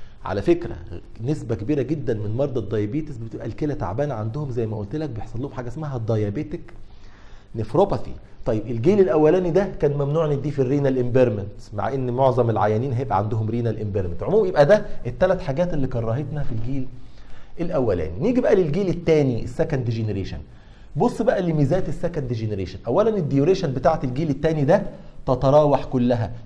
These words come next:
من ست ساعات الى اتناشر اور، كلهم كده الديوريشن يا ستة، من ستة ل اتناشر. يبقى كويس، يعني اهو ما دخلناش في كلمه اتنين وسبعين ساعه.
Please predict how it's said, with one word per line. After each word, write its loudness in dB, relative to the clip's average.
من -2
ست -2
ساعات 0
الى 2
اتناشر -2
اور، -4
كلهم 0
كده -4
الديوريشن -4
يا -4
ستة، -2
من 0
ستة -2
ل 0
اتناشر. -2
يبقى -12
كويس، 6
يعني -8
اهو 0
ما -4
دخلناش -4
في -12
كلمه -4
اتنين -2
وسبعين 0
ساعه. -4